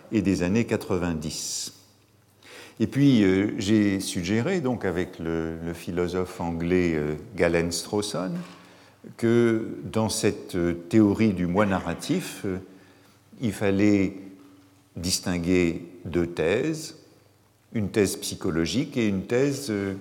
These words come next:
éthique. Et on trouve bien la distinction de ces deux thèses, euh, chez Paul Ricoeur,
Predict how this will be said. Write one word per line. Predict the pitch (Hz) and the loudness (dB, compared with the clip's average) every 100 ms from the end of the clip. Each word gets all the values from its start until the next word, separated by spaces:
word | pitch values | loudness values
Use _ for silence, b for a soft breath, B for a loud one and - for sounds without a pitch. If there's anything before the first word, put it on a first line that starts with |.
| - - | -10 -4
éthique. | 120 - 78 - - _ - | -4 -4 -10 -10 -16 _ -8
Et | |
on | 87 | -6
trouve | 87 131 127 | -2 0 0
bien | 82 98 143 | 0 0 2
la | 101 | 2
distinction | 82 87 - 87 80 131 | 0 -2 -4 -6 -4 -6
de | 131 | -4
ces | 101 | -4
deux | 80 82 | -2 -2
thèses, | 82 120 143 113 87 | 0 0 0 -2 -6
euh, | 82 82 | -6 -8
chez | - - 80 | -10 -8 -6
Paul | 80 80 76 | -6 -6 -4
Ricoeur, | 82 95 95 78 | -4 -4 -4 -6